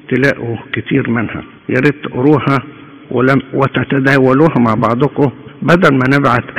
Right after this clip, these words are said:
أي رسائل نبعت الميامر الجميلة ديت، سرحة روحية حلوة، تأمل عميق، ناس عايشة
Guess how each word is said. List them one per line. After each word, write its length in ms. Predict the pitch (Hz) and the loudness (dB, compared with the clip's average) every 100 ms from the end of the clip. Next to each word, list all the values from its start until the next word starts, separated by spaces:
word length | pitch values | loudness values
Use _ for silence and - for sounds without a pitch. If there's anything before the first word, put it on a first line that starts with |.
| 160 | -2
أي 120 | 120 | 0
رسائل 560 | 123 - 135 139 127 110 - - - - | -4 -2 2 2 2 -2 -10 -10 -10 -2
نبعت 360 | 147 123 113 | 2 2 0
الميامر 540 | 120 117 123 143 123 113 | -4 -2 0 2 0 -2
الجميلة 520 | 110 117 131 123 117 | -4 -2 0 -2 -2
ديت، 340 | 127 139 131 - - - - - - | 0 2 0 -4 -20 -20 -16 -10 -2
سرحة 420 | 160 139 - 123 | -2 -2 -4 -2
روحية 440 | 120 - 147 135 | -4 -2 0 0
حلوة، 440 | 107 143 143 131 127 117 - - | 0 2 2 2 0 -4 -20 -10
تأمل 480 | - 180 160 123 123 110 | -4 2 2 2 2 0
عميق، 320 | 117 147 147 147 - - - - | 4 4 4 2 -14 -20 -20 -6
ناس 280 | 135 156 147 - - - - - - | 2 2 2 -4 -12 -18 -20 -4 2
عايشة 360 | 156 143 - | 4 4 2